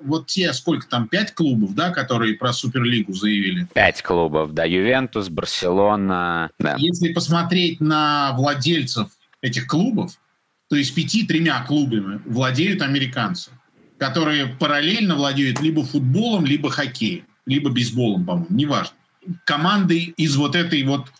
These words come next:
Speaker 1: великой четверки лиг, да, футбол, хоккей, баскетбол, бейсбол.
Speaker 2: Да.
Speaker 1: Потому что это очень показательно, потому что, э, американцы, владельцы, они ведь, э, не из любви к сокеру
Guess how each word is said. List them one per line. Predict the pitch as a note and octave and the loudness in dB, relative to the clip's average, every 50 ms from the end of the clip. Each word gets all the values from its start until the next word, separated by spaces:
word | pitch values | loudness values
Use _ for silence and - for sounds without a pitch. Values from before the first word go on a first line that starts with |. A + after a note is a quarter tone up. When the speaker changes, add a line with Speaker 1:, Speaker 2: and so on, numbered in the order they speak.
| _ _ - | _ _ -2
Speaker 1:
великой | B2+ C3+ C#3+ D#3+ F3 E3+ D3+ C3+ | 0 2 2 2 0 0 0 -2
четверки | B2 - - - B2 B2+ C#3 D3 D3 C#3 B2+ B2+ - B2 A2 G#2+ G#2 _ _ _ _ _ | 0 0 -2 -2 0 2 2 2 2 0 -2 -2 0 0 0 -2 -4 _ _ _ _ _
лиг, | - A#2 B2 A#2 G#2 F2 F2 F2+ | -2 0 0 0 0 0 0 0
да, | A#2+ C3+ C#3+ C3 | 0 0 0 -2
футбол, | B2+ - G#2 G2+ B2 E3+ G#3 G#3 | -2 -2 0 2 2 2 2 2
хоккей, | - - B2 A2+ G#2 - D3 D#3+ E3 D#3 D3+ C#3+ | 0 0 -2 -2 0 0 2 2 2 2 0 0
баскетбол, | A#2 G#2+ A2+ - - A#2+ A2 G#2+ B2+ C#3+ C#3 A#2 | 0 -2 -2 -2 -2 -2 0 0 2 2 2 2
бейсбол. | G#2 A2 G#2+ F#2 - G2 F#2 F2 | 2 0 0 0 -2 -4 -4 -2
Speaker 2:
Да. | D#2+ C#2+ C2+ - - - - - - | -2 -2 -2 -4 -6 -14 -14 -6 -2
Speaker 1:
Потому | - C#3 C3 E3 E3 F3+ G#3+ A3 | -2 0 0 2 4 4 4 4
что | - - - F#3+ F3 E3+ F3 F3 | 2 2 0 0 0 0 0 0
это | F3 F3 E3+ F#3+ G3+ | 0 0 0 2 2
очень | G3+ - F3+ F3 | 2 4 2 2
показательно, | E3+ E3+ F3 F3+ F3+ F3 G3+ G3 F3 - - B2 G#2 G2+ G2 F#2 | 2 2 0 0 2 2 2 0 0 0 0 0 0 0 0 -2
потому | - A#2 - A#2+ B2+ C#3+ D#3+ D#3+ | -2 -2 0 0 2 2 2 2
что, | D#3+ - - - E3+ D#3+ D#3+ D#3+ D#3+ D#3+ D#3 C#3+ B2+ B2+ - _ _ _ - | 0 -2 -2 -2 0 0 0 0 0 0 0 -2 -4 -6 -12 _ _ _ -4
э, | - D3 C#3 C#3+ D3 D3 D3 D3 - | -2 -2 0 0 0 0 0 0 0
американцы, | C#3 C#3 D3+ D#3+ D#3+ E3 E3 G3 A3 A#3+ C4 - - - G3 E3+ D3+ D#3+ - | 0 2 2 2 2 0 0 0 0 0 0 -2 -2 0 0 0 0 -2 -2
владельцы, | D#3 C3 D3 D#3 D3+ C3+ D3+ D#3+ C#3+ B2+ G#2+ - - G#2+ G2 F#2 G2 - _ _ _ _ _ _ | -2 0 0 0 0 0 0 0 0 0 -2 -4 -2 -4 -4 -4 -6 -12 _ _ _ _ _ _
они | - C#3+ C3+ D#3 F3+ | -4 -2 0 2 2
ведь, | G3+ G3 F3+ - - - - F3 | 2 0 0 -2 -2 -4 -2 0
э, | F3+ F3 E3+ E3+ E3 E3 E3 D#3+ D#3 D#3 D#3 D3+ D3+ D3 D3 C#3+ D3 D3 - E3 | 0 0 0 0 0 0 0 0 0 0 0 0 0 0 0 0 -2 -2 -2 -2
не | D#3 D#3 F3 F3+ | 0 2 2 2
из | D3+ D3+ | 2 2
любви | F3 F3+ F3 F3 G#3+ A#3 | 2 2 2 2 2 2
к | G#3+ - | 2 0
сокеру | - G3+ E3+ C#3 - B2+ A2 G#2+ | 0 0 0 0 0 -2 -2 -2